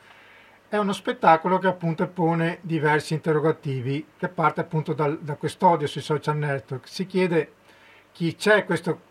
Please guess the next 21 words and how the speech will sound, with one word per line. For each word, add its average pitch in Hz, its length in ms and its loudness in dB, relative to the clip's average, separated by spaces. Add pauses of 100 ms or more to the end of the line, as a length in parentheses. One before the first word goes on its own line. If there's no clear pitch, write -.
(100)
dietro 160 440 -4
a - 20 0
questo 156 280 -2
commento 160 500 -2
razzista, 180 640 -2
chi 160 140 -4
esseri 156 320 0
umani 151 320 -2
si 147 160 -6
nascondono 151 640 -2
dietro 156 400 -2
a 151 100 -8
questi 151 360 -6
profili. 147 500 -4
Sono 202 240 0
domande 160 440 2
che 156 140 2
un 139 120 -4
po' 156 280 4 (400)
ci 175 160 -6
poniamo 156 800 0